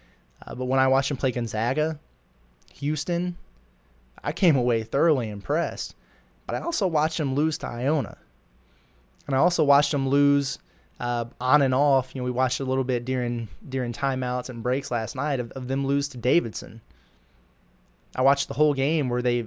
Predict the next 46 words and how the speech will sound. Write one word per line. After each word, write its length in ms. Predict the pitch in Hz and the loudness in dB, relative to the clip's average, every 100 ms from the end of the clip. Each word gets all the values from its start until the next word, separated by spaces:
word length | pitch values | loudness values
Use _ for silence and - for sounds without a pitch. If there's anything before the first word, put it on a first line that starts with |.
| - | -6
they 180 | - 123 | -6 -2
lost 360 | 120 127 127 - | 0 0 -2 -4
to 160 | 127 | -4
a, 60 | 110 - - | -4 -8 -10
a 40 | 117 | -4
struggling 840 | - - 127 151 139 123 123 117 - - | -4 0 0 2 0 -2 -4 -8 -12 -4
Memphis 440 | 135 170 120 - | -2 -2 -4 -6
team. 400 | - 110 107 120 - _ _ _ _ - | -8 -12 -12 -16 -20 _ _ _ _ -14
Uh, 260 | 117 110 - | -10 -8 -8
so, 500 | - - 139 131 127 120 - - _ _ _ | -6 2 4 4 2 -4 -14 -20 _ _ _
you 80 | 127 | -10
know, 200 | 107 - - | -8 -10 -6
they 100 | 139 | -2
can 120 | 160 | 2
be 120 | 143 | 2
as 100 | 131 | 2
good 200 | 117 151 | 4 4
as 100 | 151 | 4
anyone 360 | 160 156 156 151 | 0 2 0 0
in 40 | |
the 60 | 135 | -2
country, 560 | - 147 156 170 180 170 - - | -2 -4 -2 -4 -6 -8 -18 -12
and 80 | 123 | -2
they 80 | 139 | 0
can 140 | 156 | 0
really 200 | 156 156 | 0 0
have 180 | 139 135 | 0 -4
some 140 | 127 | -6
clunkers. 680 | 113 139 151 - - - - - _ _ _ _ _ _ | -2 0 0 -2 -10 -12 -16 -18 _ _ _ _ _ _
And 80 | 147 | 2
I 80 | 143 | 4
think 200 | 165 147 | 2 4
that 320 | 147 - - | 4 4 -6
kind 200 | - 151 | -2 0
of 60 | 135 | 0
encap-, 460 | 127 143 147 147 | 0 0 0 -2
encapsulates 840 | 131 147 139 151 147 - 131 123 | -4 -4 0 2 2 0 -2 -2
a 40 | 120 | -4
lot 200 | - 269 | -6 -6
of 60 | |
teams 340 | - 120 104 110 | -6 -6 -6 -6
right 140 | 107 | -4
now. 140 | 117 110 | -4 -4
You 140 | 127 | -4
know, 100 | 131 | -4
Kentucky, 640 | 131 123 151 175 131 117 | -4 -2 0 0 -2 -6